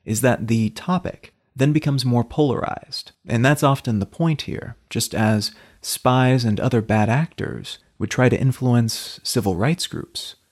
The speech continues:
and the Occupy Wall Street protests to create rifts and push peaceful groups toward extremes, including violence.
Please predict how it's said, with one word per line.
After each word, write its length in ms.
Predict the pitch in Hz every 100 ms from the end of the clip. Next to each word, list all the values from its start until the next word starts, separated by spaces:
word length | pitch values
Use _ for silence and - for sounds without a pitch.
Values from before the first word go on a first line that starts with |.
| _
and 100 | 92
the 100 | 104
Occupy 360 | 107 107 - 65
Wall 260 | 92 143
Street 300 | 156 - -
protests 760 | - - - - - - - - _ -
to 80 | -
create 320 | 110 101 -
rifts 600 | 117 131 - - - - _ _ -
and 220 | 101 -
push 360 | 147 139 - -
peaceful 480 | 151 - - 107
groups 600 | 92 143 139 - - - - _
toward 220 | - 110
extremes, 920 | - - - 175 135 - 139 - - _ _
including 500 | - - 165 131 92
violence. 640 | 110 151 - - - -